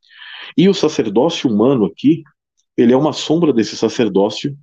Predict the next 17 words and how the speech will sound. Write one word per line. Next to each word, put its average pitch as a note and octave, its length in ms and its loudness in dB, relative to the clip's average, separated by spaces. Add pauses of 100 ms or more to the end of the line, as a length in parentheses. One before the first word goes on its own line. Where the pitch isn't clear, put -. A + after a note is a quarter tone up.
(520)
que D#3+ 340 0 (380)
também A#2 300 0
foi A#2+ 160 -2
profanado A#2 600 -2 (1040)
e C3+ 340 4 (140)
que, A2+ 100 -8 (160)
que A#2 120 -6
falhou, A#2 560 0
que G2+ 80 -10
tinha A#2 200 -6
falhas. G2+ 420 -4 (1300)
Então, B2 220 -2
compreendendo C3+ 680 0
isso, - 320 2 (720)
nós G#2 160 -4
percebemos G#2+ 600 0
que F#2+ 240 0